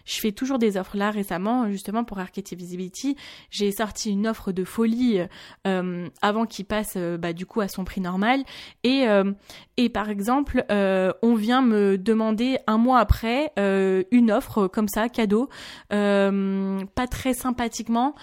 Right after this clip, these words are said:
On vient me demander, euh, « Bah, Laura, est-ce que tu peux me faire, euh, ton programme, euh, au prix de base à quatre-vingt-dix-neuf euros que t'avais f-, que t'avais fait il y a un mois ? Euh, ou alors, euh, Laura, euh, j'aimerais que tu fasses plus ça dans tes, dans tes, euh, coachings, euh,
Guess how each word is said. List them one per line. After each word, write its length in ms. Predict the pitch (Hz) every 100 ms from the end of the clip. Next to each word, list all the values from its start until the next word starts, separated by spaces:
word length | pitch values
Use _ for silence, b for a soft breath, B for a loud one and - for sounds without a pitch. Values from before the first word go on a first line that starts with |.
| B B -
On 120 | 220
vient 200 | 220 254
me 60 |
demander, 640 | 233 214 202 202 233 277 269
euh, « 300 | 214 190 190 196 b b b b
Bah, 260 | 208 214 196
Laura, 260 | 214 220 285
est-ce 100 | 302
que 100 | 285
tu 200 | - 226
peux 160 | 254 285
me 60 |
faire, 260 | - 262 262
euh, 100 | 196
ton 160 | 208
programme, 480 | 196 214 196 233 277
euh, 120 | 214 -
au 80 | 208
prix 240 | - 233
de 120 | 214
base 260 | 208 247 233
à 60 |
quatre-vingt-dix-neuf 760 | 196 202 - 208 196 202 202 -
euros 160 | 208 240
que 80 |
t'avais 280 | - 196 190
f-, 140 | - -
que 200 | - - _
t'avais 180 | 202 196
fait 140 | 202
il 60 | 233
y 20 |
a 80 | 202
un 120 | 190
mois ? 220 | 196 214 240 B B B B B
Euh, 640 | 202 202 196 196 196 190 - - -
ou 160 | 240
alors, 360 | 226 233 262 247
euh, 120 | 208
Laura, 480 | 208 226 233 269 247
euh, 80 | 208
j'aimerais 340 | 233 214 269
que 140 | -
tu 220 | 220 - 226
fasses 320 | - 226 -
plus 260 | - 311
ça 360 | - - 262 269
dans 140 | 233
tes, 200 | 220 220 -
dans 180 | 196 208
tes, 280 | 202 208 202
euh, 40 |
coachings, 580 | 196 220 - - 269 285
euh, 120 | 214